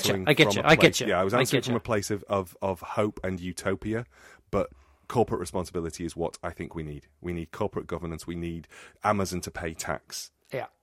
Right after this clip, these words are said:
Speaker 2: We need,
Speaker 1: So
Speaker 2: you
Speaker 1: look
Speaker 2: know, we, we just need, we, we need simple things like that, where corporations can't buy the governments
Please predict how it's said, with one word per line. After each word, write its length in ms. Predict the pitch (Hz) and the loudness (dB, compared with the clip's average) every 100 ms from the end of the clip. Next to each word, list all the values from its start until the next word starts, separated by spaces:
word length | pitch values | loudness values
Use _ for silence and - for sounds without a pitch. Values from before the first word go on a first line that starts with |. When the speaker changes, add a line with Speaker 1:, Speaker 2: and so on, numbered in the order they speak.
| _ | _
Speaker 2:
We 180 | 90 92 | -6 -4
need, 460 | 85 85 82 80 - | -2 -4 -6 -10 -8
Speaker 1:
So 80 | 82 | -2
Speaker 2:
you 80 | 85 | -2
Speaker 1:
look 140 | 80 | -2
Speaker 2:
know, 60 | 92 | -6
we, 80 | 98 | -4
we 140 | 95 | -4
just 260 | 90 92 - | -4 -8 -6
need, 200 | 92 - 95 - | -6 -6 -12 -8
we, 160 | 98 90 | -8 -4
we 120 | 101 | -4
need 220 | 98 92 - - - _ - - _ _ - - | -4 -6 -10 -20 -20 _ -20 -20 _ _ -18 -10
simple 560 | 123 - 123 110 - 98 | -4 0 0 0 -2 -6
things 340 | - 90 90 | -4 -4 -4
like 160 | 85 76 | -6 -4
that, 340 | 85 - 92 | -4 -4 -6
where 360 | 101 95 90 87 - - - 101 - _ _ | -2 0 0 -2 -8 -20 -18 -20 -20 _ _
corporations 640 | - 110 - 101 92 95 87 | -2 0 2 0 0 -4 -8
can't 540 | - 104 95 92 - - 87 | -6 0 0 0 -8 -16 -4
buy 480 | - 92 90 87 85 - _ _ _ - | 0 2 0 -4 -8 -16 _ _ _ -20
the 600 | 92 98 90 87 85 87 _ _ _ _ - 87 | -8 -6 -6 -8 -12 -16 _ _ _ _ -20 -6
governments 760 | 104 85 85 85 - - - | -2 -2 -4 -6 -8 -10 -10